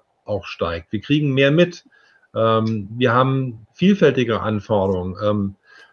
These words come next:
ein Beispiel, dieses ganze Thema Nachhaltigkeit, was, ähm,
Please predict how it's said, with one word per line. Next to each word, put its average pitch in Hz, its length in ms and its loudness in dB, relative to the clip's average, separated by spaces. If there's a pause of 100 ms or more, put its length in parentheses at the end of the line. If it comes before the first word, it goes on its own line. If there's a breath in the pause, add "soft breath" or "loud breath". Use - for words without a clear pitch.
ein 127 180 0
Beispiel, 143 540 4
dieses 131 240 -6
ganze 139 240 0
Thema 127 240 0
Nachhaltigkeit, 156 960 -2
was, - 400 -2
ähm, 117 640 -2